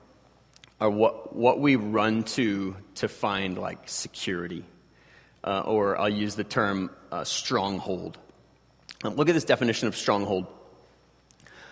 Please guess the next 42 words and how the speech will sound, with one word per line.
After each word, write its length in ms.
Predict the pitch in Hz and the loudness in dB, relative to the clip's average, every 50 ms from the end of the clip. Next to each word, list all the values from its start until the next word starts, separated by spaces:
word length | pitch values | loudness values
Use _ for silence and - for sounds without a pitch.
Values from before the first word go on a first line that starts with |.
| - - _ 123 | -20 -2 _ 0
A 40 | 127 | 0
fortified 680 | - - 156 151 175 190 180 - 170 151 131 120 - | 2 4 6 8 8 8 8 10 10 10 10 8 4
place, 400 | - 180 143 117 113 113 - - | 6 8 8 8 8 4 4 2
like 260 | 120 104 104 - - - - - - - - - - - _ - _ _ _ _ - | 2 2 2 0 -6 -14 -16 -20 -20 -20 -20 -20 -20 -20 _ -20 _ _ _ _ -6
the 140 | 117 107 | -4 -2
log 240 | 104 110 120 - - | 2 4 4 2 2
<laughs> 0 | |
cabin 340 | - - 139 127 131 131 123 | 4 10 10 12 12 10 8
in 80 | 113 107 | 4 6
my 140 | 120 120 | 6 8
backyard 400 | 117 123 117 113 - 131 123 113 | 10 10 8 10 10 8 8 8
was 100 | 101 95 | 6 0
a 40 | 82 | -4
fortified 440 | - - 139 131 120 - 135 123 - | 0 4 4 6 8 8 6 6 6
place, 220 | - 120 120 117 | 4 4 4 4
that 100 | - 113 | 4 2
we 80 | 110 123 | 4 6
made 220 | 131 135 139 139 | 8 8 8 8
it 80 | 143 151 | 8 8
even 200 | 156 143 151 143 | 8 8 8 8
better 220 | 131 135 135 135 | 8 8 8 8
with 160 | 135 127 - - - - - - - - - - - - - | 6 6 4 0 -6 -8 -12 -14 -16 -18 -20 -20 -20 -2 4
putting 180 | - 175 160 | 6 6 6
blankets 440 | 151 151 143 143 139 - - - - | 8 8 8 8 6 4 2 8 10
<laughs> 0 | |
over 320 | 180 147 131 - 131 131 127 | 10 10 10 8 4 6 6
it. 180 | 127 - - | 6 4 4
Um, 400 | 113 120 117 113 107 110 107 92 - - - - - - - - - - _ _ - - - | 2 2 2 2 2 0 -2 -4 -6 -14 -20 -20 -20 -20 -20 -20 -20 -20 _ _ -20 -12 -10
a 60 | 120 | -8
place 300 | - - 156 156 147 - | 2 6 6 6 8 8
of 100 | 180 135 | 6 6
security 800 | - - - 127 - - - - 175 160 156 160 160 147 147 139 | 6 0 0 -2 -2 0 2 4 6 6 8 8 6 6 6 6
or 160 | - 135 127 | 6 4 4
survival. 720 | - - - 143 123 110 101 113 104 123 127 123 107 107 | 4 6 6 6 6 8 6 8 8 8 8 8 6 2
Like, 180 | 101 104 110 104 | 2 2 4 6
that 140 | 135 151 180 | 6 8 8
was 120 | 175 127 | 6 6
where 160 | 147 160 151 | 8 8 8
we 140 | 143 151 147 | 8 8 8
went 180 | 139 151 147 - | 8 6 6 6
for 140 | - 151 - | 2 0 0
security. 840 | - - - - - - 185 165 160 156 143 143 143 139 135 135 | 0 -4 -4 0 6 8 8 8 8 6 8 8 8 6 6 4